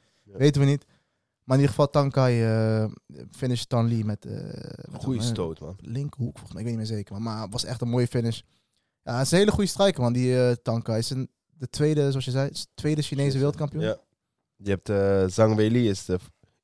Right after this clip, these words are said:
Speaker 1: eerste Chinese wereldkampioen. En Tan Kai is de eerste mannelijke Chinese wereldkampioen.
Speaker 2: Ja, we horen er steeds meer, man.
Speaker 1: Toch wel gek, bro. Één miljard, eh, meer dan een miljard Chinezen. En dan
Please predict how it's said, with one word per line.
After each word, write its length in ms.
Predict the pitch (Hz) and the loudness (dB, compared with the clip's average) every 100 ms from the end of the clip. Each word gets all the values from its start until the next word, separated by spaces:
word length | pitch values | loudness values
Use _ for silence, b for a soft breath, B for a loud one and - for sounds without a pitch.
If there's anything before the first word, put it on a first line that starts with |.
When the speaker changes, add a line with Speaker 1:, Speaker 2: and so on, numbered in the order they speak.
| _ | _
Speaker 1:
eerste 360 | 113 120 - | -2 -2 -2
Chinese 500 | 110 - 110 113 - | -6 -2 0 0 -2
wereldkampioen. 560 | 107 110 110 113 110 113 | -2 -4 -2 -6 -4 -2
En 160 | 101 - | -2 -2
Tan 220 | 98 98 | -4 -2
Kai 220 | 107 98 | 0 0
is 80 | 98 | -2
de 80 | - | -8
eerste 300 | 101 104 101 | -10 -8 -6
mannelijke 600 | 95 104 104 95 - 73 | -2 0 0 -2 -8 -12
Chinese 400 | - 87 85 82 | -8 -6 -6 -10
wereldkampioen. 520 | 82 85 - 98 - _ | -10 -10 -16 -18 -20 _
Speaker 2:
Ja, 320 | - 120 131 - | -10 -8 -8 -12
we 80 | - | -8
horen 260 | 110 143 151 | 2 2 2
er 60 | |
steeds 220 | 156 190 180 | 2 0 2
meer, 200 | 214 160 | 0 0
man. 160 | 196 _ _ _ _ _ _ _ _ _ _ - | -4 _ _ _ _ _ _ _ _ _ _ -12
Speaker 1:
Toch 180 | - 180 | 0 2
wel 140 | 175 151 | 4 2
gek, 240 | 180 147 | 2 2
bro. 280 | 95 87 95 - | 2 2 0 0
Één 200 | 127 143 | 2 4
miljard, 400 | 139 143 139 - | 6 4 2 -2
eh, 100 | 117 | -8
meer 260 | 123 135 | -6 -4
dan 120 | 147 135 | -2 0
een 60 | |
miljard 360 | 131 131 143 - | 2 4 4 2
Chinezen. 560 | 127 127 151 151 190 - _ _ _ _ _ _ _ _ _ _ _ | 0 2 2 -2 -8 -10 _ _ _ _ _ _ _ _ _ _ _
En 100 | 110 | -2
dan 260 | 107 110 | 0 -2